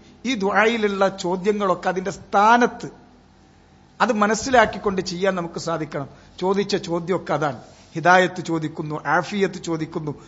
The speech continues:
വലായത്ത് ചോദിക്കുന്നു, ബറക്കത്ത് ചോദിക്കുന്നു. പിന്നെയോ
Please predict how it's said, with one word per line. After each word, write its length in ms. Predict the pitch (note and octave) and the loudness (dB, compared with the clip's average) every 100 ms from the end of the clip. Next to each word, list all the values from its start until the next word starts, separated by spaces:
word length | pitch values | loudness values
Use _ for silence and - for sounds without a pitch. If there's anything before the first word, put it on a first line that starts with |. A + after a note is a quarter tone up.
| - D3+ | -6 0
വലായത്ത് 460 | D#3 F#3+ G3+ G3+ | 6 6 6 0
ചോദിക്കുന്നു, 640 | - F3 E3 E3+ D#3+ C3+ - - C#3 | -4 -4 -2 -4 -6 -10 -14 -18 0
ബറക്കത്ത് 540 | F3+ F#3+ G3 A#3 A#3 | 2 2 2 0 0
ചോദിക്കുന്നു. 600 | F#3 F3 D#3+ F3 D3 C3+ - _ _ - | -2 -2 -2 -6 -8 -12 -16 _ _ -8
പിന്നെയോ 560 | D#3+ F#3 F3+ E3 - | -2 2 4 2 0